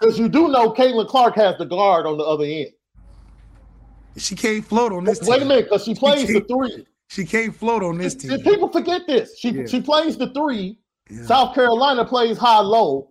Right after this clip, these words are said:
Speaker 1: and the person she's playing against is a big six four person.
Speaker 2: <laughs>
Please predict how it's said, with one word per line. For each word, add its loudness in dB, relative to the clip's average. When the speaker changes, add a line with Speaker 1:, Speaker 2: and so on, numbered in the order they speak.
Speaker 1:
and 0
the 2
person 0
she's -6
playing 0
against -6
is -6
a -2
big -2
six -10
four 0
person. -8
Speaker 2:
<laughs> -4